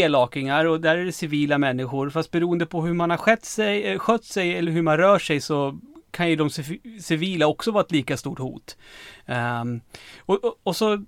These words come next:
testar man en väg och den går åt helvete. Så testar man den tre, fyra gånger till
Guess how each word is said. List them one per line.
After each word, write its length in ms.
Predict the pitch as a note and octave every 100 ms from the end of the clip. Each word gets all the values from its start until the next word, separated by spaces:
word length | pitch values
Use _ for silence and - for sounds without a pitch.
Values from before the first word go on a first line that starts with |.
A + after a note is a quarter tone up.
| _
testar 380 | G#3+ G3+ - F3+
man 160 | E3
en 220 | D3 C3+ B2
väg 420 | C3+ A3 A3+ - _ _ -
och 80 | D3+
den 160 | C3+
går 120 | B2+ A#2+
åt 80 |
helvete. 600 | B2+ A2+ B2 C#3+ G3+ B3 A#3 - - -
Så 120 | -
testar 360 | G#3 A3 - G#3
man 140 | F#3
den 280 | F3+ D#3+ D3 - _
tre, 240 | - E3+ D#3
fyra 240 | D#3 C#3
gånger 220 | C3+ B2+
till 360 | B2 E3 B3+